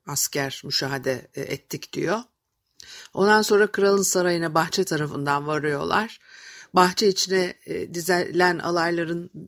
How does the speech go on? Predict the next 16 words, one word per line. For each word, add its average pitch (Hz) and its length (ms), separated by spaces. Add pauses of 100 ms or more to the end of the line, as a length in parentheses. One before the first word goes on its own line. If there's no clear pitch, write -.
e, 160 160
birine, 170 520 (100)
e, 156 400 (120)
ak - 280
atlı, 165 360
ötekine 165 460
siyah 160 440
atlı 143 340
diyorlarmış. 151 600
Onlar 156 360
da 143 60
çok - 240
hoşlarına 151 460
gitmiş. 151 520 (500)
Saray 170 380
kapısının 170 640